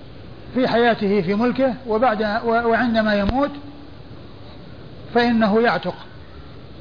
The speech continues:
ولكن في حدود الثلث، لأن الإنسان ليس له أن يكون له من ماله بعد موته إلا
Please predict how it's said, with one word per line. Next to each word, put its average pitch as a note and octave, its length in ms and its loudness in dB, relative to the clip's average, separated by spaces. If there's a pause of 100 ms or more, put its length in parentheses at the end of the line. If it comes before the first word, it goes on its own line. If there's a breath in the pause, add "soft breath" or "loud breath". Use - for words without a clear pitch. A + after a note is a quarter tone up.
(360)
ولكن A#3 500 4 (2250)
في B3+ 120 4
حدود D4+ 320 4
الثلث، F#3+ 380 2 (1500)
لأن G#3 320 4 (420)
الإنسان G#3 460 4
ليس A#3+ 220 4
له G3+ 380 2 (920)
أن A3+ 300 2 (220)
يكون G3+ 640 2 (1200)
له G#3+ 320 6
من G#3 220 0
ماله A3 380 4
بعد G#3+ 260 2
موته G#3+ 640 2 (1000)
إلا B3 500 4